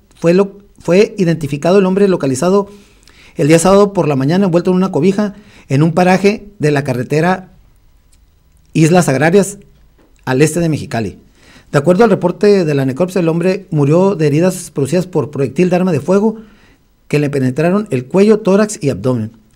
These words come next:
El hom-, el hombre fue encontrado el sábado por la mañana en el cruce de la carretera estatal número uno,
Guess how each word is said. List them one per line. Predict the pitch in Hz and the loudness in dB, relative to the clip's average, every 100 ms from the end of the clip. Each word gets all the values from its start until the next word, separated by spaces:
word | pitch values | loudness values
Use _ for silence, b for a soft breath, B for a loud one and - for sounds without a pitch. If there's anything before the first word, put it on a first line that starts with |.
| _ _ _ b b b b | _ _ _ b b b b
El | 139 | 0
hom-, | 156 180 190 | 2 0 -2
el | 147 160 | 0 2
hombre | 202 | 2
fue | - 202 | 0 0
encontrado | 202 196 196 202 | 0 2 4 4
el | 180 | 2
sábado | 180 190 | 0 0
por | 165 | -2
la | 151 | -2
mañana | 131 165 196 - - - | -2 -2 -2 -6 -12 -6
en | 147 | -2
el | 139 | -2
cruce | 147 151 196 | -2 0 0
de | |
la | 170 | 0
carretera | 156 135 151 175 | -2 -4 -2 -2
estatal | 160 - 175 | -2 -2 0
número | 180 185 170 | 0 0 2
uno, | 180 208 208 | 2 0 -2